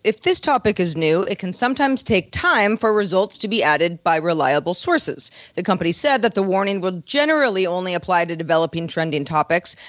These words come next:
designed to not say if the information is right or wrong, but that the search involves an updating situation that may change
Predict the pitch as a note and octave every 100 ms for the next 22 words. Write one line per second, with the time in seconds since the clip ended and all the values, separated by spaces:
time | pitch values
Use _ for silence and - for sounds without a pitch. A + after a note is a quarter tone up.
0 | - D4 D#4 D#4 D4 C4+ B3 A#3 B3+ D4+
1 | D4+ D4 D4 C#4+ C#4+ C4 C4 C4+ A3+ G3
2 | G3 A3+ D4 A3 E3 E3+ F#3 - - G3+
3 | F#3+ F#3 - D4+ D4 C4 G3 F#3+ G3 F#3
4 | F#3+ - - - A#3 G#3 F#3+ F#3 E3+ E3+
5 | D#3+ E3 E3+ D3+ D#3+ F#3 - C4 B3+ C4